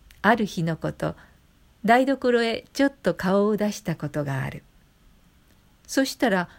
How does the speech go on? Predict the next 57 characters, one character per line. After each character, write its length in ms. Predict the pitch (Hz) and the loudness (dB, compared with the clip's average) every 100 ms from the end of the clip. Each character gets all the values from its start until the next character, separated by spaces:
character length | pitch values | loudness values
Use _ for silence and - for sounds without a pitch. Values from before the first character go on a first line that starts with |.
| - _ _ | -20 _ _
そ 180 | - 254 | 0 0
の 100 | 254 | 2
婦 140 | 247 | 0
人 240 | 233 220 | 0 2
が 240 | 202 190 - - _ _ _ _ _ | 2 0 -4 -18 _ _ _ _ _
晩 280 | - 196 247 | 2 2 2
餐 260 | 247 269 262 | 2 0 2
の 140 | 262 | -4
サ 160 | 247 233 | 0 2
ラ 160 | 214 | 2
ダ 160 | 170 147 | 0 -2
を 80 | 143 | -4
せ 160 | - | -2
っ 40 | 277 | -4
せ 200 | - 247 | 0 -2
と 120 | 156 139 | -2 -6
作 200 | - 160 | -6 -6
っ 20 | |
て 180 | - 127 | -4 -6
い 80 | |
た。 160 | 131 - - _ _ _ _ _ _ _ _ _ _ _ _ _ _ _ _ _ _ _ _ | -6 -12 -20 _ _ _ _ _ _ _ _ _ _ _ _ _ _ _ _ _ _ _ _
レ 180 | 175 185 | 2 2
タ 140 | 185 175 | 2 -4
ス 160 | - | -4
は 160 | 147 151 | -4 -2
手 180 | - 226 | -2 -2
で 140 | 196 | -2
ち 180 | - 175 | -2 -2
ぎ 140 | 196 | 0
ら 120 | 247 | 2
な 120 | 254 254 | 0 -2
け 120 | 190 | -2
れ 100 | 180 | 0
ば 120 | 180 | -2
な 160 | 180 202 | -2 0
ら 140 | 220 | -2
な 120 | 202 | -2
い 140 | 185 180 | -2 -2
よ 120 | 180 | -4
う 60 | |
な 260 | 170 165 - _ _ | -4 -6 -6 _ _
料 300 | 160 180 202 | 0 2 4
理 120 | 196 | 2
学 300 | 190 165 160 | 0 -2 -2
の 140 | 160 151 | -6 -4
処 160 | - | 0
方 220 | 185 - 156 | -2 0 -4
を、 180 | - - - _ _ _ _ | -6 -14 -20 _ _ _ _
そ 200 | - 170 | -6 0
の 140 | 160 175 | 0 0
時 320 | 170 - 147 | -2 -4 -8
初 340 | - 156 202 | -6 -4 -2
め 120 | 302 | -2
て 140 | 269 151 | -4 -6
知 220 | - - | -6 -10
っ 40 | |
た。 100 | _ | _